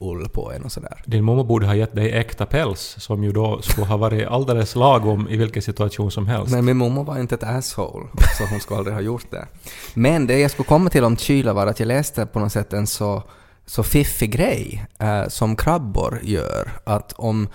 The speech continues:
Speaker 1: om krabbor får för kallt, så då, då ploppar de ut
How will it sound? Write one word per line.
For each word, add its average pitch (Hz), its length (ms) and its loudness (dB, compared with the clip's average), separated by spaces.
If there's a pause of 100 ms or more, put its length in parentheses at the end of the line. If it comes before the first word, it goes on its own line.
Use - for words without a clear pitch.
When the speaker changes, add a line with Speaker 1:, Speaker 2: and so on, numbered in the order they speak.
Speaker 1:
om 110 280 0
krabbor 147 480 0
får - 240 -6
för - 160 -6
kallt, - 680 -8 (480)
så - 220 2
då, 131 500 2
då 123 160 -2
ploppar - 500 4
de 123 200 4
ut 131 500 -4